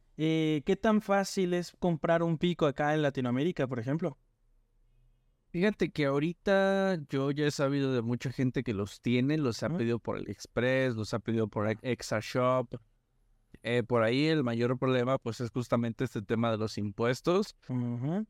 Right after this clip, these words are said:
Speaker 2: y que te llegue, pues, íntegro el visor, ¿no? Porque, pues, al venir desde Europa, desde Japón, desde China, eh, pues, luego acá el visor está dando vueltas, ¿no?
Speaker 1: Sí.
Speaker 2: Y creo que es lo más difícil, pero de ahí en más,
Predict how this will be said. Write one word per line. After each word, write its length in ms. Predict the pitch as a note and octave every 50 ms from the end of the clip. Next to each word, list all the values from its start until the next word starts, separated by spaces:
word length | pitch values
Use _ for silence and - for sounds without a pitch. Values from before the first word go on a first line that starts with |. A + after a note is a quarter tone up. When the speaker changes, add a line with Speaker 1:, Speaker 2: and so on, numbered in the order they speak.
| -
Speaker 2:
y 1080 | - B2 B2 A#2+ A#2+ A#2+ A#2+ A#2 A#2 A#2 A#2 A#2 A#2 A2+ A2+ A2 A2 A2 G#2+ G#2+ G#2 G2
que 140 | - - G#2
te 160 | - B2+ A2+
llegue, 600 | A2 B2 B2+ B2+ C#3 C#3+ C#3+ C#3 C3+ A#2+ A2+ G#2+ G#2
pues, 280 | - B2 B2 A#2 - -
íntegro 500 | C3 C#3 C#3 B2 - B2 A2+ A2 A2+ A2
el 100 | G#2+ G#2
visor, 380 | G#2+ G#2+ - - B2 A#2+ A2+
¿no? 180 | A2 A2 A2 A2+
Porque, 240 | A2 G#2+ G#2 G#2 G2
pues, 180 | - - - -
al 160 | A2 G#2+ G#2+
venir 340 | G#2+ A2 A2+ A#2+ B2+ C3 C3
desde 500 | C3 C3 B2 A2+ A2+ A2+ A2+ A2 G#2+ F#2+
Europa, 680 | A2 A2 A2+ A#2+ B2+ B2 - - A#2+ A#2 A#2 A2+ A2
desde 300 | A2 G2+ - G#2 G2+ F#2+ - - -
Japón, 380 | - A2 G#2 - A2 A2+ A2
desde 200 | G#2 G2+ G2+ G#2 G2
China, 400 | - - B2 A2 A2 A#2 C3+ - _ _ _ _ _ _ _ _ _ _ - _ -
eh, 200 | A2+ A2+ A2 G#2+
pues, 140 | - - G2+
luego 220 | G#2+ G#2+ A2+ A#2+ A#2+
acá 180 | G#2+ - A#2
el 100 | A2 A2+
visor 200 | A2+ A2 A2+ A2
está 160 | A2 - B2+ - -
dando 280 | A#2 A#2 A2+ A2 A2 G#2+
vueltas, 440 | A2 A2+ A#2 A2+ G#2 A2 A2 A2 G#2+
¿no? 320 | G#2+ G#2 G2+ A2 A#2 A#2+ B2
Speaker 1:
Sí. 300 | - - - - - B2+
Speaker 2:
Y 420 | C3+ A2+ A2+ D3 D3 G#2 G#2 G#2 G2+
creo 180 | - B2+ B2
que 160 | - C#3+ C3+ B2+ - _ _ _ _ _ _ _ _ _ _ -
es 160 | C3 B2 B2
lo 100 | C3 B2+
más 240 | B2 B2 B2 C3 C3+
difícil, 460 | C#3 C3+ C#3 D#3 D#3+ G3 G#3 G3 G3
pero 260 | - D3+ C#3 C3 B2
de 120 | B2 B2+ B2
ahí 180 | B2 C3 C#3+
en 100 | D3+ D#3
más, 440 | E3 D#3 D3+ D3+ D#3+ E3 - - -